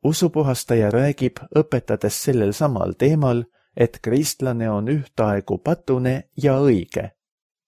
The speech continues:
Nii on ka igas kristlases müür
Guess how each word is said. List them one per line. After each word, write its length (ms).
Nii 340
on 180
ka 140
igas 420
kristlases 800
müür 480